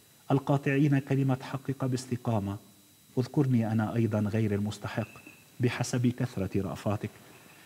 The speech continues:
واغفر لي كل ذنوب الطوعية والكرهية ولا تمنع بسبب خطاياي نعمة روحك القدوس عن هذه القرابين الموضوعة.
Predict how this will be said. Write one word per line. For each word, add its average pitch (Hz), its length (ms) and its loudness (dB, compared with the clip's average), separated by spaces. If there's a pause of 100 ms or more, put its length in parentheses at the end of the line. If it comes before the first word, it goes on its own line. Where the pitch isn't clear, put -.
(140)
واغفر 151 340 4
لي 143 220 6
كل 143 200 2
ذنوب 131 360 4
الطوعية 127 520 4
والكرهية 117 720 2 (640)
ولا 143 220 4
تمنع 101 440 0
بسبب 107 440 -2
خطاياي 107 720 -2
نعمة 101 340 0 (100)
روحك - 280 -6
القدوس 110 640 -2 (520)
عن 143 160 4
هذه 165 320 4
القرابين 127 580 2
الموضوعة. 110 640 0